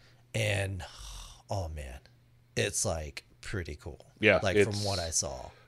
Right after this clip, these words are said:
Speaker 2: Well, I, I, yeah, I'd like to see it. And,
Speaker 1: Yeah.
Speaker 2: and the, the code that, the secret code is even just amazing. Like,
Speaker 1: Yeah.
Speaker 2: I kept laughing. They had the Nedry line with the "nice hat" when he
Speaker 1: <laughs>
Speaker 2: sits down with the,
Speaker 1: Yeah.
Speaker 2: the dude.
Speaker 1: Yeah.
Speaker 2: Yeah, and I, it just is random. It's like, "Nice hat."
Speaker 1: Yeah.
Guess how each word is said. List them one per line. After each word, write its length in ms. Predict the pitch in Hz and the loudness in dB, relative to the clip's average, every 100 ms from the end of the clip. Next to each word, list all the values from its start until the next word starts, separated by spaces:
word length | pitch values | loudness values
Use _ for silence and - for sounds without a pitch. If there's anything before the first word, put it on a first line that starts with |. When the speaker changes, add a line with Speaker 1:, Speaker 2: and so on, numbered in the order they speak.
| - | 4
Speaker 2:
Well, 120 | 104 | 10
I, 60 | 127 | 10
I, 160 | 95 | 10
yeah, 280 | 98 98 87 | 6 6 6
I'd 120 | 92 | 6
like 140 | 90 - | 4 2
to 80 | |
see 160 | 87 98 | 2 4
it. 120 | 85 | 8
And, 220 | 104 104 - | 8 6 4
Speaker 1:
Yeah. 80 | 101 | 2
Speaker 2:
and 140 | 98 | 4
the, 320 | 95 90 87 | 4 4 4
the 100 | 87 | 2
code 260 | 90 127 131 | 8 10 12
that, 200 | 107 - - - | 10 6 0 0
the 180 | 98 | 2
secret 360 | 87 143 151 107 | 4 4 4 4
code 240 | 95 82 | 4 2
is 180 | 80 80 | 2 0
even 380 | 87 82 78 78 131 | 0 0 -4 -6 -6
just 240 | 92 - - - | -6 -6 -10 -10
amazing. 540 | 87 85 95 90 80 78 | -4 2 2 2 0 0
Like, 180 | 85 - | 0 0
Speaker 1:
Yeah. 260 | 98 127 - | 0 2 8
Speaker 2:
I 120 | - | 12
kept 260 | 127 131 98 | 12 12 10
laughing. 580 | 107 104 98 104 98 92 - - 107 | 8 8 8 4 2 -2 -8 2 8
They 100 | 107 | 10
had 160 | 117 | 10
the 80 | 104 | 10
Nedry 420 | 95 110 110 113 | 8 8 12 12
line 320 | 101 101 98 | 12 10 4
with 180 | 98 95 | 2 4
the 120 | 107 90 | 4 6
"nice 260 | 101 110 | 6 6
hat" 320 | - 110 110 - | 8 8 8 8
when 140 | 104 | 4
he 80 | 98 | 4
Speaker 1:
<laughs> 100 | - | 6
Speaker 2:
sits 140 | 107 - | 4 6
down 240 | 101 104 | 4 6
with 140 | 104 - | 4 4
the, 340 | 101 95 92 | 6 8 8
Speaker 1:
Yeah. 180 | 95 104 | 8 8
Speaker 2:
the 80 | 104 | 8
dude. 280 | 107 113 - | 6 6 2
Speaker 1:
Yeah. 120 | 123 113 92 87 | 2 6 8 6
Speaker 2:
Yeah, 120 | 87 104 | 6 4
and 100 | 107 - - - | 2 0 2 2
I, 60 | - | 4
it 140 | - 127 | 4 6
just 180 | 143 139 | 8 6
is 140 | 110 | 4
random. 340 | 104 110 117 | 4 6 6
It's 180 | 113 104 | 6 6
like, 140 | 123 120 | 4 8
"Nice 220 | 220 214 | 8 10
hat." 280 | 285 135 - | 10 10 6
Speaker 1:
Yeah. 240 | 135 123 | 4 6